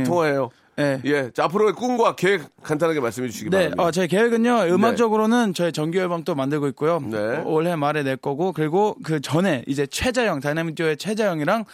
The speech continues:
Speaker 1: 어, 두오, 듀에트, 뭐, 두오 프로젝트 지금 작업 중이고요. 어, 방송 예능 쪽으로는요. 계속 뭐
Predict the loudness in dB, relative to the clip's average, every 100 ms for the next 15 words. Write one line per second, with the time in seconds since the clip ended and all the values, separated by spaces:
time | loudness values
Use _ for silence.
0 | -20 _ -4 0 0 -2 -4 _ _ _
1 | _ -4 0 2 0 -6 _ -4 -2 -2
2 | -2 -4 -2 -4 -4 -2 0 -2 -2 -2
3 | -2 -6 -6 -2 -2 -4 _ -12 -6 -2
4 | -2 -2 -2 -2 -2 -2 0 0 -2 _
5 | _ -20 _ -8 -4 -4 -4 -4 -2 0
6 | 0 0 0 0 0 -2 -6 -4 -2 -2
7 | 0 -2 0 0 0 0 0 -2 -4 -2
8 | -4 -6 _ _ _ -4 -4